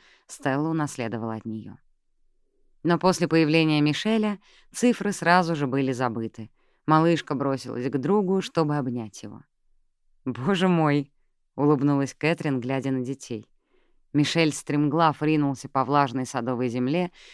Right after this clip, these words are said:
размахивая руками и изображая аэроплан, и одновременно пытаясь догнать Стеллу, убегающую от него с весёлым громким визгом.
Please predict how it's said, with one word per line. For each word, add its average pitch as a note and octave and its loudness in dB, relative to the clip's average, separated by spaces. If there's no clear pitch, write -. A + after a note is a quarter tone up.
размахивая C#3+ 2
руками C#3+ 0
и - 0
изображая C3 -2
аэроплан, A#2+ -4
и D3 2
одновременно D3 2
пытаясь C3 -2
догнать B2+ -2
Стеллу, C3+ -2
убегающую C#3+ 0
от B2+ -6
него B2 -2
с - -10
весёлым C3 -2
громким A#2+ -4
визгом. G#2+ -12